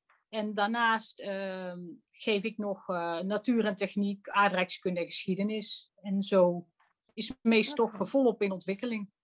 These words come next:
Speaker 2: Ja, ja. Hele, hele volle planning. Ja, want, eh, voor jullie was dan duidelijk, oké, eh, jij en Mees, ehm,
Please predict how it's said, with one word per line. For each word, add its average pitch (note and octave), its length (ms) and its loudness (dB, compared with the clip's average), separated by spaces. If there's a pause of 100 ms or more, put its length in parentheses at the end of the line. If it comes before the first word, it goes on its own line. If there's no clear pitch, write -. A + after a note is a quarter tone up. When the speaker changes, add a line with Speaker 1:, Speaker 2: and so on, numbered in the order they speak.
Speaker 2:
Ja, B3+ 520 -2
ja. B3 540 -6 (140)
Hele, G#3+ 280 -4
hele G#3+ 220 -4
volle G#3 220 -4
planning. G3+ 420 -4 (460)
Ja, C4+ 180 6
want, A#3+ 220 2
eh, - 500 2
voor A#3 200 0
jullie B3+ 180 8
was A#3+ 160 2
dan A#3 100 2
duidelijk, A3+ 300 6
oké, A#3 180 2 (100)
eh, G#3 600 4 (120)
jij A3+ 260 6
en G#3+ 120 4
Mees, G#3+ 440 2
ehm, F#3+ 420 0